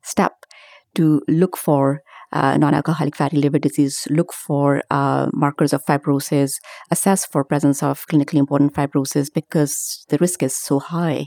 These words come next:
in that population. Same thing goes with obesity. And that's something, um, in the nash clinical career pathway that we all worked on,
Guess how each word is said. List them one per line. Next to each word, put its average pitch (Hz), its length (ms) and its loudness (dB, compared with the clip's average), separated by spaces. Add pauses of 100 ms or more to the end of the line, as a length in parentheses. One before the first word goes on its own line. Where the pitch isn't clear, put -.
in 147 120 2
that - 140 -4
population. - 600 -4 (300)
Same 233 220 2
thing 202 240 2
goes 135 260 -4
with 139 120 -2
obesity. - 580 -6 (340)
And 156 140 2
that's 196 200 0
something, 151 520 4
um, 135 580 2
in 143 120 0
the 143 180 2
nash 139 300 0
clinical 160 300 -2
career 139 280 -4
pathway 214 400 -2
that 143 180 -2
we 147 80 -2
all 139 220 0
worked 139 260 -2
on, 135 220 4